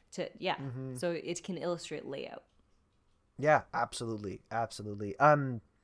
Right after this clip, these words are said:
Speaker 2: I actually had a really fun thing happen not too long ago in one of my games where one of my players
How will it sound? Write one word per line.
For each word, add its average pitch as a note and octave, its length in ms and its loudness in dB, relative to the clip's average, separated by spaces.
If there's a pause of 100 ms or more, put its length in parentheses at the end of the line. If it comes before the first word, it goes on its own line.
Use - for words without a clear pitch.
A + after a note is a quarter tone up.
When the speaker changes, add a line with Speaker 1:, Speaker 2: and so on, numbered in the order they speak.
(140)
Speaker 2:
I C3+ 60 4
actually D#3+ 480 2
had E3 160 10
a D3+ 60 8
really D3+ 280 2
fun D3+ 260 6
thing C#3+ 240 0
happen A#2+ 640 -2
not C3 240 4
too D3 140 -6
long B2+ 260 4
ago A#2+ 200 -2
in A#2 100 -2
one A#2 120 0
of A2+ 60 -2
my A2 120 -2
games G#2+ 380 -4 (220)
where C3 140 -2
one C#3 80 6
of D3+ 60 4
my D3 100 6
players C3 560 2